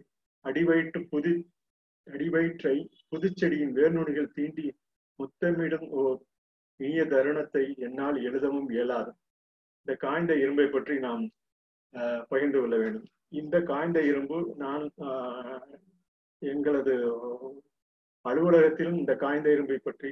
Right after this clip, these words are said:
இருப்பு பாதையில் உள்ள காய்ந்த இரும்பு பல்வேறு காலமாக அந்த இடத்திலேயே ரொ-, வெகு காலமாக இருந்தது. அதை பல்வேறு, அஹ், அலுவலர்கள்,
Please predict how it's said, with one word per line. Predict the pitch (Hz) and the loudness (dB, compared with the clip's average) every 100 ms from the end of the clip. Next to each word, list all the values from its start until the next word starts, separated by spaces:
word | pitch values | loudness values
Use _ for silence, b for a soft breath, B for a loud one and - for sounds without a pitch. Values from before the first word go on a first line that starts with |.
| 202 - _ _ - | -12 -18 _ _ -6
இருப்பு | 143 - | -4 -2
பாதையில் | - 135 135 | 2 4 4
உள்ள | 127 127 | 0 -2
காய்ந்த | 131 139 143 131 | -2 -2 0 0
இரும்பு | 123 113 131 - _ _ _ _ - | -2 -6 -10 -14 _ _ _ _ 0
பல்வேறு | 143 170 175 156 | 2 6 6 8
காலமாக | 151 147 143 127 139 175 - _ _ _ _ _ _ | 6 6 4 0 -2 -8 -12 _ _ _ _ _ _
அந்த | 131 135 131 - | -6 0 0 0
இடத்திலேயே | - 139 139 143 139 151 | 0 0 2 4 6 6
ரொ-, | 131 - | 4 -2
வெகு | - 135 135 175 | -2 0 2 2
காலமாக | 170 156 151 135 131 | 4 4 2 -2 -6
இருந்தது. | 120 113 131 - _ _ _ _ - | -6 -6 -6 -10 _ _ _ _ -6
அதை | 131 147 | 2 4
பல்வேறு, | - 143 147 160 147 135 - - _ _ _ _ _ _ | 4 0 6 8 8 6 0 -6 _ _ _ _ _ _
அஹ், | 220 147 131 127 120 120 113 - - | -4 -2 -2 -4 -4 -6 -10 -16 -8
அலுவலர்கள், | 135 156 165 151 131 | -2 2 4 4 0